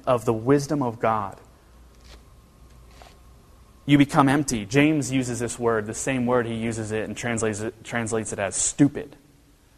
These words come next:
Like, you become like stupid people. Like, the way that you think becomes so, it becomes so dumb and watered down. And that's what false teaching can do to us. It can pull us away from things that are profound and meaningful,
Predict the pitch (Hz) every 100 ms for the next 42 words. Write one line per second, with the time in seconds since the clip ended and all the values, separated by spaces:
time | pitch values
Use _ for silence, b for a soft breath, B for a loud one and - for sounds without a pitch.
0 | b b b 127 123 135 143 139 - 147
1 | 151 123 - - 165 151 139 117 139 139
2 | 107 - B B B 127 113 135 156 165
3 | 147 147 - 151 151 170 147 - 123 -
4 | 143 143 - - - - 139 139 160 147
5 | - 151 143 117 143 156 143 123 123 135
6 | 135 110 127 120 101 - - _ _ _
7 | _ _ _ - 151 330 170 - 156 143
8 | - 143 120 95 107 - 135 113 135 190
9 | - 113 78 - - - b b b b
10 | - 135 - - 170 165 160 139 135 143
11 | - 120 131 120 117 - 120 127 127 127
12 | 117 127 123 - 101